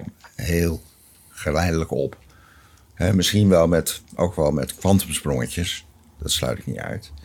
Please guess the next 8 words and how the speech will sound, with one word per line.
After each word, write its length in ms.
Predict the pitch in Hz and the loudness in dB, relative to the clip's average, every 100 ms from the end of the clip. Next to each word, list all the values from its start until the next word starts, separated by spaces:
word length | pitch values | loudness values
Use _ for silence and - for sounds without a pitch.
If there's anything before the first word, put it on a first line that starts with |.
| - - - - - - - - - - - - - | -20 -20 -20 -20 -20 -20 -20 -20 -20 -20 -20 -20 -4
Maar 200 | 92 98 | 2 4
ik, 160 | 98 - - - - - - | 2 -6 -20 -20 -20 -20 -4
hè, 240 | - 107 | 2 4
dus 360 | 117 98 - - - - - - | 4 0 -2 -12 -20 -20 -20 -8
als 160 | - 95 | -2 -2
ik 60 | - | 2
kijk 280 | 117 110 | 4 4
naar 340 | 104 95 90 | 6 4 4